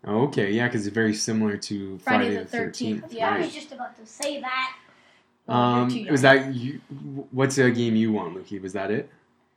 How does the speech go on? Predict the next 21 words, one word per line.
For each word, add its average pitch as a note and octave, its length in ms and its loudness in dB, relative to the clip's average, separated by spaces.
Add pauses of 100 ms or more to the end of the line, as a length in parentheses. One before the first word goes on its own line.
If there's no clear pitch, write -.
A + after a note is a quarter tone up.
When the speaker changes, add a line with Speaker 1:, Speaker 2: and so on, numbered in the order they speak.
(540)
Speaker 3:
No, C#4 500 -4
Speaker 1:
Okay, D#4 200 2
Speaker 3:
Dead A2 60 4
by B2 100 4
Speaker 1:
well - 100 0
Speaker 3:
Daylight, - 420 -6
m-, C4 280 -12 (100)
number C4+ 300 -4
one, C4+ 340 -4
'cause C4 120 -12
I D#4+ 160 0
just E4 140 -6
wanna D#4 220 2
get D4+ 180 -6
the C#4 80 -4
Michael C4 300 -8
Myers A#3+ 480 -18
pack C4+ 360 -10
Speaker 1:
Right. G#2+ 340 0 (120)
Speaker 3:
really - 200 -20
bad. - 260 -8